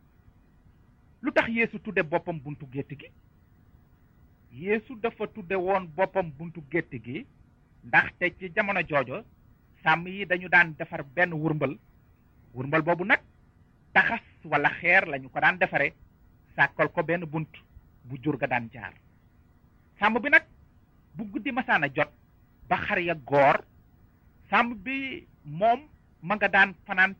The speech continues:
ci buntu gétt ga ngir wattu ay xaram. Noonu, bala benn rabu àll di dugg ci gétt gi ngir fàdd am xar, faaw mu jaar ci buntu bi sàmm bi tëdd. Te naka noonu,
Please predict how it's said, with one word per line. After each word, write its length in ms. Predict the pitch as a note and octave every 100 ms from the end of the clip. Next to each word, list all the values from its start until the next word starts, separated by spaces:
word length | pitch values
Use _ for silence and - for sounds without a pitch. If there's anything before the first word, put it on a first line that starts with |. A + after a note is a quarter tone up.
| _
ci 80 | G#3
buntu 300 | E3+ G3+ F3
gétt 240 | D3+ E3+ C#3+
ga 140 | B2+ G#3+ - _ _
ngir 200 | C3 E3
wattu 240 | C#3 D3+ D#3 -
ay 140 | C#3+
xaram. 320 | B2+ C#3+ A#2 - _ _ - _ - _ _ _ G#2
Noonu, 380 | A2 C3+ A3+ A#4+ - - _ _ _ _ -
bala 200 | D#3+ D#3+ B2+ -
benn 240 | C4 D#4
rabu 360 | D#4 A#3+ A#3 G3+ -
àll 260 | G#3+ G3 F#3
di 100 | D#3
dugg 320 | D3 F#3+ D3+ E3+
ci 100 | E3 C#3
gétt 200 | F#3+ - C#3+
gi 100 | G3
ngir 220 | E3 D#3 -
fàdd 260 | - C#3 -
am 140 | - B2
xar, 280 | B2+ A#3+ - _ _ _ _ _ _ _ - -
faaw 300 | D3 G#3 G#3
mu 160 | E3+ C#3+
jaar 280 | D3 D#3 E3 -
ci 80 | -
buntu 520 | B2 - D#3+ - -
bi 220 | C3 G3 E3+ -
sàmm 240 | E3 C#3+ A#2+
bi 160 | A#2+ G#2+
tëdd. 180 | D3+ G#2+ - _ _ _ _ _ -
Te 80 | A2
naka 280 | A2+ - D3+
noonu, 260 | G3 C4